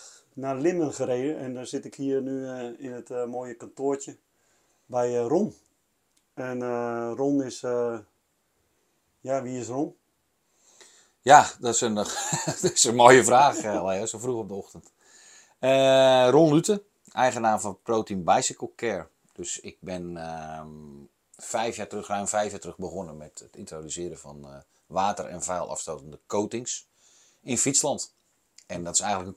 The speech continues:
Speaker 2: combinatie geweest van mijn werk toen en hobby.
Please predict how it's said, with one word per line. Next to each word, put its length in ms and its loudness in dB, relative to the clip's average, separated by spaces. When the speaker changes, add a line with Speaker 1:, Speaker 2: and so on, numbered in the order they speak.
Speaker 2:
combinatie 460 0
geweest 300 -4
van 100 -6
mijn 180 -6
werk 260 -4
toen 300 -2
en 140 -8
hobby. 340 -4